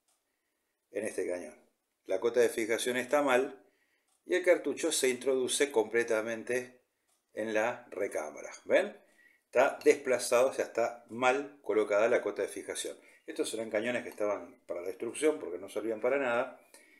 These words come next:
y yo los uso para dar clase. Ahí ven cómo sería. Ven que está mal. Comparen con el otro.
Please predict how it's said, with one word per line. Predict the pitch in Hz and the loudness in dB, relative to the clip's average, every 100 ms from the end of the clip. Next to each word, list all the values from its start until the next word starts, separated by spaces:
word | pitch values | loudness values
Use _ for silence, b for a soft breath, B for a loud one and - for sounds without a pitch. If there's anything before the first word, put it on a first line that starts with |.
| b - | b -12
y | |
yo | 107 123 | -2 2
los | 117 | 0
uso | 120 - | 0 -4
para | 107 90 | 0 0
dar | 87 90 | 2 0
clase. | - - - - - _ - | -6 -14 -14 -14 -18 _ -4
Ahí | 107 | -2
ven | 123 143 | 0 -2
cómo | 143 123 | -6 -8
sería. | - 139 143 151 156 b b b b _ | -2 0 2 2 -2 b b b b _
Ven | 107 | -6
que | 117 | -6
está | 95 117 | 0 2
mal. | 131 101 - | 4 2 -2
Comparen | - - 110 117 | -8 0 2 2
con | 110 107 | 0 -4
el | 113 | 0
otro. | 131 131 143 151 | 2 2 2 0